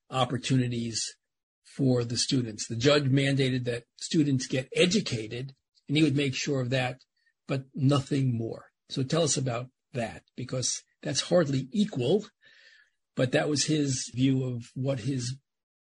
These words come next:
mandate was, how he would interpret the judge's mandate.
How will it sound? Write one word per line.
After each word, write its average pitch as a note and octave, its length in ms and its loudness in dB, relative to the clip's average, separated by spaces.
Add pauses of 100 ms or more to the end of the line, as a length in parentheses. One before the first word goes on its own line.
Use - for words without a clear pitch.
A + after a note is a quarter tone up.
(160)
mandate C3 720 0
was, A#2 360 -8 (160)
how C3 180 -4
he C#3+ 160 -2
would B2+ 140 -6
interpret B2+ 540 -8 (560)
the C3+ 100 -6
judge's A2 380 -6
mandate. G#2+ 500 -10